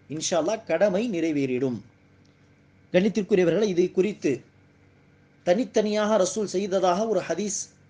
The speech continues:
இருக்கிறது. அபூ தாவூத் நூத்தி முப்பத்தி ஒன்பதாவது ஹதீஸாக,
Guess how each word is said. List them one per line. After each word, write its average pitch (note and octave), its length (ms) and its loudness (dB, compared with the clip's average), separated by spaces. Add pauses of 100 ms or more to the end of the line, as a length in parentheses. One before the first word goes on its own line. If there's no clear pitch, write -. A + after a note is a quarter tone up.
இருக்கிறது. D#3+ 440 2 (100)
அபூ C#3+ 240 0
தாவூத் E3 440 4 (640)
நூத்தி F#3 380 0
முப்பத்தி F3+ 520 -4 (360)
ஒன்பதாவது F3+ 520 2
ஹதீஸாக, C3 500 -4